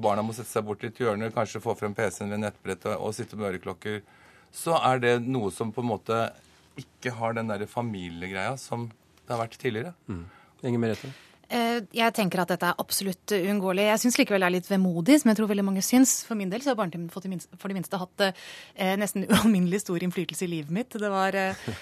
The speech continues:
Speaker 3: da jeg hørte på hørespillet Helter og monstre i himmelhvelvingen da jeg var syv eller åtte år, så ble jeg frelst på gresk mytologi,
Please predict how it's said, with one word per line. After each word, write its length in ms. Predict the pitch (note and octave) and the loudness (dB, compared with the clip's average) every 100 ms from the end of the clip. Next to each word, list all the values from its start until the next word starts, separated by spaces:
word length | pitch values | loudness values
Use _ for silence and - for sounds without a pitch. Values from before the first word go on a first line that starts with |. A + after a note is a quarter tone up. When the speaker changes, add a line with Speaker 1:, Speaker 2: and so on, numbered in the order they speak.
| - | 0
Speaker 3:
da 140 | A3 | 4
jeg 20 | |
hørte 160 | G#3+ - | 4 4
på 140 | G3+ G3 G3+ | 2 4 4
hørespillet 480 | G#3+ F3 - F#3+ F#3+ | 4 2 2 0 0
Helter 300 | G3 - E3+ | -2 -2 -2
og 20 | |
monstre 240 | E3+ - F#3 | -2 -4 0
i 60 | |
himmelhvelvingen 580 | F3+ D#3+ D#3 D3+ D#3+ G3+ | 0 0 -4 -4 -4 -2
da 140 | G3 F3 | 0 0
jeg 80 | |
var 160 | F3 F3+ | 0 -2
syv 240 | - F3 F3+ | -2 -2 0
eller 80 | F#3 | -2
åtte 160 | - G3+ | 0 0
år, 60 | |
så 80 | G#3+ | 0
ble 80 | F#3+ | -2
jeg 80 | G3+ | -2
frelst 240 | G3 F3 - | -2 -4 -6
på 80 | F#3+ | -6
gresk 240 | E3+ - F#3+ | -6 -6 -10
mytologi, 320 | F#3 F3+ G#3+ | -8 -6 -4